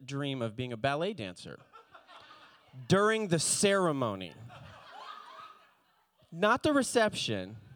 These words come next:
on a microphone in my wedding ceremony. Yeah, so that's great. So then she says, "You know what the best part about that story is, is I remember what we gave you for your eighteenth birthday." <laughs> So terrible.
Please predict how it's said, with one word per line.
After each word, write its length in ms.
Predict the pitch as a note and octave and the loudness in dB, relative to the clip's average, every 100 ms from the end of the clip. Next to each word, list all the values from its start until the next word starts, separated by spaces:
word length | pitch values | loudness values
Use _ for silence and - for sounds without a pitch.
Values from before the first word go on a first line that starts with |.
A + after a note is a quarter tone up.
| - _ - | -20 _ 0
on 180 | F#3+ A#3+ | 2 4
a 60 | |
microphone 760 | A#3 G3+ G3 F3+ G3 F3+ E3+ E3 - | 2 2 2 -2 0 0 0 -2 -2
in 200 | G3+ A3 | 0 2
my 200 | G#3 G3 | 2 4
wedding 320 | E3+ D3+ C#3+ | 2 0 -4
ceremony. 600 | - G2+ F#2+ F2+ E2+ E2+ - _ _ _ _ _ | -6 -4 -4 -6 -10 -14 -18 _ _ _ _ _
Yeah, 180 | A2 G2+ | -4 -4
so 160 | - C#3+ | -4 -2
that's 180 | D3 | -2
great. 220 | - A#2+ F2 - - - | -2 -4 -4 -12 -20 -8
So 120 | - | 0
then 140 | F#3+ C4+ | 2 2
she 160 | B3 | 2
says, 260 | G#3+ G3+ F3+ | 2 2 2
"You 60 | B3+ | 2
know 80 | |
what 80 | E4+ | 2
the 60 | A3 | 2
best 260 | G#3+ A#3+ | 2 2
part 160 | - A#3 | 0 2
about 160 | F#3+ F3 | 2 2
that 120 | D3+ | 0
story 320 | - F3 E3+ | 2 2 2
is, 120 | D#3 | 0
is 80 | D3+ | 2
I 80 | G#3 | 2
remember 340 | B3+ G3+ F3 | 4 2 2
what 140 | E3 D#3 | 2 2
we 100 | D3 | 0
gave 260 | E3+ G#3+ | 0 0
you 140 | D#3+ B2+ | 0 -2
for 160 | C#3+ | -2
your 140 | C3 B2+ | -2 -2
eighteenth 400 | D3 E3 C#3 - | -4 -6 -8 -4
birthday." 420 | F#3 F#3+ G#2 D#2 - _ _ _ _ _ _ _ _ _ _ _ _ _ _ _ D#5 _ _ _ _ _ _ - | -4 -2 -4 -4 -12 _ _ _ _ _ _ _ _ _ _ _ _ _ _ _ _ _ _ _ _ _ _ -20
<laughs> 200 | - - | -16 -14
So 520 | C#3 - - - G#2 | -14 -12 -10 -6 -6
terrible. 540 | G2 G#2+ F#2+ F2+ F#2+ | -6 -8 -8 -8 -8